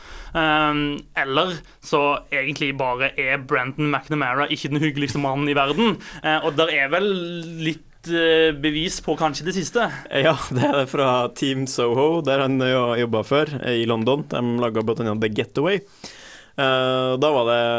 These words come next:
Speaker 2: noen klager på han, og da kom det inn noen sånne som skal ordne opp, eh, konflikter i arbeidslivet. Eh, og da hadde jo da mister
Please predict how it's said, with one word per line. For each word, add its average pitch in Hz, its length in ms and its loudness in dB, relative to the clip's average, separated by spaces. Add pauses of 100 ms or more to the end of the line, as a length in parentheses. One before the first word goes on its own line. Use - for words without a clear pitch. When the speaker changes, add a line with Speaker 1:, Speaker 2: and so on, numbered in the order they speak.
(140)
Speaker 2:
noen 120 160 -2
klager 107 320 0
på 123 140 -2
han, 170 180 0
og 135 80 0
da 135 80 0
kom 131 160 0
det 104 140 -2
inn 113 80 0
noen 120 100 -4
sånne 110 220 -4
som 107 180 -4
skal 107 240 -4 (240)
ordne 120 240 0
opp, - 160 -10
eh, 131 160 4
konflikter 143 540 0
i - 80 4
arbeidslivet. 123 580 0 (400)
Eh, 127 480 2
og 131 140 2
da 143 80 2
hadde 120 260 2
jo 123 320 4
da 117 160 2 (160)
mister 117 400 0